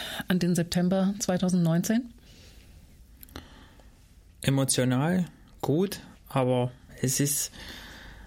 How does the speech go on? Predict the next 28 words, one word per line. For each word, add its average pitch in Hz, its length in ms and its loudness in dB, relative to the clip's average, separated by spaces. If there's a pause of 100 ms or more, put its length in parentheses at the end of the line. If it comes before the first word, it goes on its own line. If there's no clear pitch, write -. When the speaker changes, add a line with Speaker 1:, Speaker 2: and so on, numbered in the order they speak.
(380)
Speaker 2:
eine 139 140 2
schwierige 151 680 0
Situation, 143 600 2
das 151 160 2
zu - 100 2
erklären. 131 440 2
Aber 127 520 0
auf 131 140 0
der 127 140 2
anderen 151 220 2
Seite 135 340 2
kann 131 200 2
ich 139 140 -2
mal 127 320 2 (220)
nur 135 500 2
froh 151 360 0
sein, 151 300 2
dass 139 180 2
ich 135 160 -2
eine 131 180 2
Arbeit 151 360 0
habe 139 380 2
und 135 260 2
dass 135 240 0
ich - 180 -2
mir 139 360 2
im 139 180 2
September 135 680 0